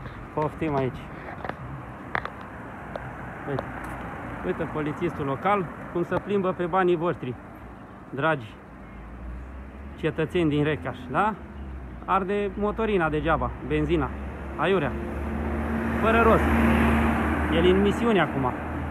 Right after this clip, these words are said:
O să merg la Poliția Națională să vedem ce, ce știu eu, ei de gunoaiele alea de acolo.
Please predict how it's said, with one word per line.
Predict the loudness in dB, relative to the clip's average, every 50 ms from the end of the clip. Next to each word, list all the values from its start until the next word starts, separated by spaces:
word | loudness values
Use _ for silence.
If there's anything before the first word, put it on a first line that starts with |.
| -4 -4 -4 -6 -4 -4 -6 -6 -6 -6 -6 -6 -6 -6 -6 -6 -6 -6 -6 -6 -6 -6 -6 -6 -6 -6 -6 -6 -6 -4 -4 -4 -4 -2 -2 -2 -2 -4 -4 -4 -4 -4 -4 -4 -4 -4 -4 -4 -4 -6 -6 -6 -6 -6 -6 -6 -6 -6 -6 -6 -8 -6 -8 -8 -8 -8 -8 -8 -8 -8 -8 -10 -10 -10 -10 -8 -8 -6
O | -6
să | -4 -2 0
merg | 0 2 2
la | 2 2
Poliția | 2 2 0 0 0 0 0
Națională | 0 0 0 -2 -2 -2 0 0 0 0 -2 -4
să | -6
vedem | -4 -4 -2 0 0 0 -2
ce, | -2 -2 -2 -2 -2 -2 -2 -2 -4 -4 -6 -10 -12 -14 -14 -14 -14 -16 -16 -16 -16 -16 -16 -16 -16 -16 -16 -16 -16 -16 -18 -18 -18 -18 -18 -18 -18 -18 -18 -18 -6
ce | 0 0 0
știu | 2 2 2 4 4 4 4
eu, | 2 0 -2 -4 -4
ei | -2 0 0 0 0
de | 0 -2
gunoaiele | -2 0 0 2 2 2 2 2 2
alea | 2 2 2
de | 0
acolo. | 0 0 0 -2 -2